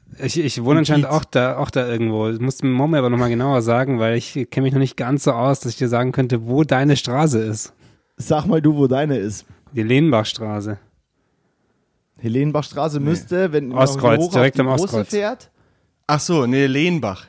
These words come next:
Speaker 2: Lehnbachstraße ist woanders. Die ist am, ja, am Ostkreuz.
Speaker 1: Genau, direkt am Ostkreuz,
Speaker 2: Ja.
Speaker 1: ja.
Speaker 2: Der Lehnbach-Kiez.
Speaker 3: Ist, ist das dann gar nicht so nah hier?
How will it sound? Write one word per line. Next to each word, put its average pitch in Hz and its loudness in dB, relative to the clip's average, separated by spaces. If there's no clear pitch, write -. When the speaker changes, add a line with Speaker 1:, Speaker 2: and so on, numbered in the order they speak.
Speaker 2:
Lehnbachstraße 151 -2
ist 139 -10
woanders. 123 -10
Die 127 -2
ist 127 -4
am, 151 -4
ja, 123 0
am 147 -6
Ostkreuz. 120 -2
Speaker 1:
Genau, 131 4
direkt 131 0
am 139 2
Ostkreuz, 113 -4
Speaker 2:
Ja. 127 2
Speaker 1:
ja. 107 -4
Speaker 2:
Der 104 -8
Lehnbach-Kiez. 110 -2
Speaker 3:
Ist, - -16
ist - -2
das 143 2
dann 123 4
gar 113 4
nicht 110 0
so 117 0
nah 107 2
hier? 117 2